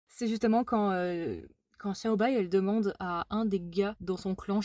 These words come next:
pourquoi est-ce que Don Juan a choisi d'être, euh, d'aller au paradis plutôt que d'aller en enfer, ou pourquoi est-ce qu'il a choisi les dieux plutôt que les démons. Il lui donne la version officielle, et après il dit, « Ah, mais, euh, ça veut dire qu'il y aurait une version, euh, qui n'est pas officielle. » Et là, il raconte qu'en fait, quand il était chez les démons,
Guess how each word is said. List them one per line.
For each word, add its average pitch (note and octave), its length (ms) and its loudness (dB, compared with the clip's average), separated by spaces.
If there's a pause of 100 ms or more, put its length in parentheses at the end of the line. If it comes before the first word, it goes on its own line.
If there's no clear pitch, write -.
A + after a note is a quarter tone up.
(140)
pourquoi B3+ 300 -2
est-ce B3 100 -8
que - 80 -2
Don G3+ 240 0
Juan G#3+ 300 0
a F3+ 100 -2
choisi G3 480 -4
d'être, F3 320 -8
euh, E3 180 -4
d'aller F3 200 -4
au E3+ 80 0
paradis G3+ 420 0
plutôt G#3 240 -4
que - 80 -4
d'aller F#3 180 -2
en F3+ 120 -4
enfer, F3+ 280 -6
ou D#3+ 140 -10 (220)
pourquoi G#3 220 -4
est-ce G#3 120 -4
qu'il G3 140 -4
a F3+ 60 -4
choisi F#3+ 300 0
les F3+ 120 -4
dieux G3+ 320 -2 (400)
plutôt G#3+ 160 -2
que - 80 -2
les G3+ 100 4
démons. F3+ 200 0 (200)
Il G3+ 120 2
lui G3+ 100 2
donne A3+ 220 6
la F3 100 4
version F3+ 300 -2
officielle, B3 440 -2
et G#3 40 -2
après A3 200 -4
il G#3+ 40 2
dit, « A3 80 2
Ah, - 20 2
mais, G#3 180 2
euh, E3+ 140 -6
ça - 140 -16
veut E3+ 40 -12
dire G3 140 -6
qu'il F#3+ 100 -6
y E3+ 40 -8
aurait E3+ 100 -10
une F3 140 -8
version, G3 400 -8
euh, - 20 -4
qui - 160 -14
n'est F3 80 -8
pas - 140 -8
officielle. » A#3 400 -4
Et A3 80 -8
là, A#3 80 0
il A3+ 100 2
raconte F#3+ 360 -4
qu'en G3 180 -2
fait, G#3+ 320 -4
quand A3 180 -2
il B3 80 0
était A#3 160 2
chez G#3+ 140 -2
les F#3+ 80 2
démons, F#3 260 0